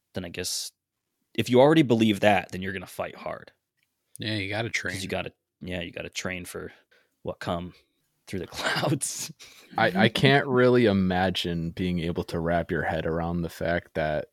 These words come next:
Speaker 3: human firearms could do anything for you in some sort of
Speaker 1: <laughs>
Speaker 3: biblical end time event.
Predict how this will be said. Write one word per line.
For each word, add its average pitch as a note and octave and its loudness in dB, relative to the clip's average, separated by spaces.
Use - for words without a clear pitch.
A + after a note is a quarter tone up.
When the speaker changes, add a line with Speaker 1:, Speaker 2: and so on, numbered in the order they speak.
Speaker 3:
human F2 -2
firearms F2 0
could E2+ -8
do F2 -2
anything E2+ -6
for D2+ -6
you E2+ 0
in E2+ -4
some - -4
sort F2+ -2
of E2 -6
Speaker 1:
<laughs> - -12
Speaker 3:
biblical F2 0
end F2 -4
time F2 -4
event. F2+ -4